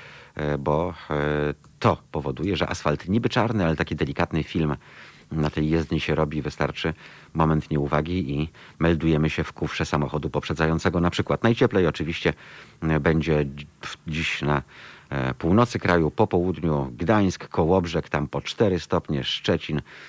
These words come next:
w Warszawie i Łodzi jeden stopień, nieco cieplej na, na zachodzie, trzy, cztery stopnie, e, Poznań, Gorzów Wielkopolski. Mm, natomiast mamy też dobre wieści, bo, e, jutro i pojutrze ma być zdecydowanie,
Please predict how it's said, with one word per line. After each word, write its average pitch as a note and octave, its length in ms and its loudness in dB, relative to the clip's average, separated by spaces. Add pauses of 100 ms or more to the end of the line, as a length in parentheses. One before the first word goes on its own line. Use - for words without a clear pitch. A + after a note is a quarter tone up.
(220)
w D2+ 260 -2
Warszawie D#2 580 0
i D#2+ 140 -4
Łodzi D#2 380 0 (340)
jeden F2+ 320 4
stopień, D#2+ 360 0
nieco D2+ 260 0
cieplej D2 360 -2
na, C#2 260 0
na C#2 120 -2
zachodzie, C#2+ 420 -2
trzy, - 180 -6
cztery C2+ 280 -4
stopnie, C#2 340 -4 (420)
e, C2+ 140 -4
Poznań, D2 420 0
Gorzów C#2+ 400 -4
Wielkopolski. D#2+ 800 0 (380)
Mm, E2+ 220 4
natomiast F2 460 2
mamy G#2 280 4
też A#2 280 -2
dobre A#2 360 0
wieści, E2+ 320 -4
bo, C#2+ 300 0
e, A#1+ 160 -2
jutro C#2+ 420 0
i C#2+ 80 0
pojutrze D2 500 -2 (420)
ma D#2 160 2
być D2 260 -2
zdecydowanie, D#2+ 920 2